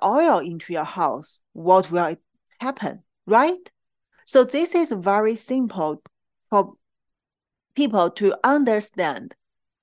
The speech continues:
why you cannot only focus on the mistake happened in the United States. Meanwhile, and even more priority is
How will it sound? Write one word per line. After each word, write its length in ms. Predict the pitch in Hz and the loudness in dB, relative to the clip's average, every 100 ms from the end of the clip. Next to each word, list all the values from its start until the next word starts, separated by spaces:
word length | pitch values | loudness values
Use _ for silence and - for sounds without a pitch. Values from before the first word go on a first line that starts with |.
| _ - | _ -12
why 520 | 190 185 208 208 226 | -6 4 4 6 4
you 220 | 208 190 | 2 0
cannot 640 | 190 196 185 214 269 - - | 0 -6 -2 0 0 -2 -4
only 300 | 214 208 185 | -4 -2 -8
focus 420 | - 185 - - - - | -4 -6 -6 -10 -10 0
on 380 | 190 175 180 202 _ _ _ _ _ _ _ _ _ _ _ _ | 0 0 -6 -14 _ _ _ _ _ _ _ _ _ _ _ _
the 100 | 202 | 0
mistake 760 | 185 220 262 - 190 147 - - _ _ _ _ _ | 2 0 0 0 0 0 -4 -20 _ _ _ _ _
happened 560 | 226 226 226 175 151 - | -2 0 0 -2 -4 -6
in 240 | 214 254 269 | -2 0 2
the 140 | 185 | 2
United 520 | 156 151 151 147 147 | 2 -4 -6 -8 -10
States. 460 | - - 151 95 - _ _ _ _ _ _ _ _ _ | -12 -8 -8 -8 -20 _ _ _ _ _ _ _ _ _
Meanwhile, 1000 | 208 214 208 185 170 196 214 139 165 269 - _ _ _ _ - | 2 4 4 2 2 2 2 0 -2 -4 -12 _ _ _ _ 0
and 220 | 220 202 | 2 2
even 760 | - 214 233 262 208 175 180 - _ _ | 0 -4 -2 0 2 0 -2 -14 _ _
more 280 | 190 196 208 | 0 4 4
priority 960 | 214 220 214 190 175 151 - 156 143 _ - | 2 0 2 2 2 0 -6 -16 -18 _ 2
is 520 | 196 160 160 - | 2 2 -4 -6